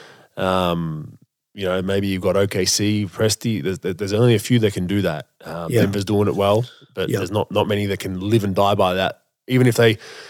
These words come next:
Speaker 1: like, let's say you, you, you build that way and then you have a bad year, like next year, like Miami, you know, they don't make the playoffs or they just bomb out or whatever, they'll, they'll still stay patient. They're not gonna panic and fire Spo straight away, right? And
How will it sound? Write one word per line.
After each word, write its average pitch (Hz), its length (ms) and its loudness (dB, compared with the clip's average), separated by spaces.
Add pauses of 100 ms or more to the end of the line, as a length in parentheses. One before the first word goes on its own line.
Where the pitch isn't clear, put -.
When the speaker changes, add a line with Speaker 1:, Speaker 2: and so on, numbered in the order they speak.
(300)
Speaker 1:
like, 98 100 0
let's 131 160 2
say 143 120 4
you, 117 380 2
you, 113 200 0
you 110 100 -4
build 135 240 4
that 107 180 4
way 107 320 2 (280)
and 107 100 0
then 117 100 6
you 117 80 6
have 117 100 6
a 113 60 2
bad 127 280 4
year, 113 160 2
like 95 180 0
next 113 280 0
year, 101 160 0
like 95 160 -2
Miami, 104 320 0 (520)
you 117 260 0
know, 101 180 4
they 104 140 4
don't 113 140 6
make 113 140 4
the 107 60 -4
playoffs 101 420 2
or 101 80 0
they 98 100 2
just 98 260 -2
bomb 107 180 4
out 104 180 4
or 101 60 6
whatever, 95 260 2
they'll, 98 100 0
they'll 123 160 4
still 165 200 -4
stay - 180 2
patient. 101 380 -2
They're 95 60 -2
not 131 60 0
gonna 104 120 0
panic 104 260 -4
and 87 120 -10
fire 92 200 0
Spo 98 340 2
straight 87 200 -2
away, 90 360 -2
right? 92 440 -2
And 87 400 -8